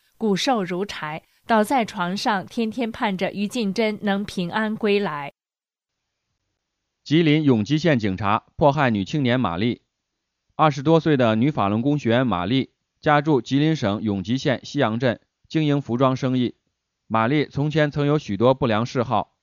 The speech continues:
Speaker 2: 患有抽风病、修炼大法后身心受益。二零零九年八月二十六日，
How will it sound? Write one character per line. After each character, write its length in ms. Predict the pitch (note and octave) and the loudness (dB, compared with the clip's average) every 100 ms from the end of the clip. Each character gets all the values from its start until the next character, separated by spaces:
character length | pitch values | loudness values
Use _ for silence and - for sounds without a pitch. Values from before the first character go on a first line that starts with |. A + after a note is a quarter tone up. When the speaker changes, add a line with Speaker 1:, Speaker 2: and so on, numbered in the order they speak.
| _ | _
Speaker 2:
患 200 | - D#3 B2+ | 0 2 2
有 160 | G2+ | 0
抽 200 | F#2 D#3 | 0 0
风 180 | D3 D3+ | 0 0
病、 200 | D3 - _ _ _ | -2 -2 _ _ _
修 200 | - D3+ | -2 2
炼 180 | C3+ C3 | 2 2
大 160 | C3+ | 0
法 160 | F#2+ F2+ | 0 0
后 280 | C3 A2+ _ | 0 0 _
身 240 | - C#3 | -6 -4
心 180 | C#3 C#3+ | -2 -2
受 220 | C#3 A#2+ | 0 0
益。 180 | B2 A#2 _ _ _ _ _ _ | 2 -2 _ _ _ _ _ _
二 140 | D3 D3 | 0 2
零 140 | D3+ | 2
零 160 | C#3+ D3+ | 0 0
九 180 | B2 | 0
年 220 | G2 A2 B2 | 0 0 0
八 180 | C#3+ | 2
月 80 | C#3 | 2
二 160 | C3 C3 | 2 0
十 140 | - | 0
六 180 | D3 C3 | 2 4
日， 200 | A#2 A2 | 2 0